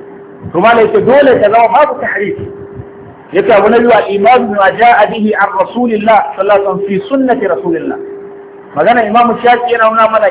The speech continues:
imani da abin da ya tabbata daga manzon Allah sallallahu alaihi wasallam. Yace, "Ala ma aradahu Rasulullah sallallahu alaihi wasallam." Kuma bisa yadda manzon Allah sallallahu alaihi wasallam yake nufi. Shi ma min ghairi ziyaratin wala naqsin wala tahrif.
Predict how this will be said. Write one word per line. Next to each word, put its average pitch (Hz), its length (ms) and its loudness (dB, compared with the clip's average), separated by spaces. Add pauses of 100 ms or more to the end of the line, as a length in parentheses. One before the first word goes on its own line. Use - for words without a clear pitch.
imani 269 560 0
da 185 160 0
abin 247 320 -2
da 226 80 2
ya 233 120 2
tabbata 233 360 -2
daga 190 160 0
manzon 185 320 -4
Allah 196 240 -2 (240)
sallallahu 170 240 0
alaihi 170 80 -6
wasallam. 147 280 -8 (840)
Yace, 196 240 0
"Ala 220 360 2 (120)
ma 247 120 4 (200)
aradahu 202 580 2
Rasulullah 214 540 -2
sallallahu 151 280 -6
alaihi - 80 -10
wasallam." - 280 -10 (200)
Kuma 233 200 0
bisa 277 260 0 (140)
yadda - 320 0
manzon 226 320 0
Allah 269 320 0
sallallahu 226 260 0
alaihi 226 140 -2
wasallam 202 80 -10
yake 196 80 -4
nufi. 202 220 -6 (800)
Shi 220 80 0
ma 226 140 4
min 214 180 2
ghairi 240 280 2 (120)
ziyaratin 214 480 2
wala 185 320 2
naqsin 196 400 -4
wala 180 240 4
tahrif. - 400 -6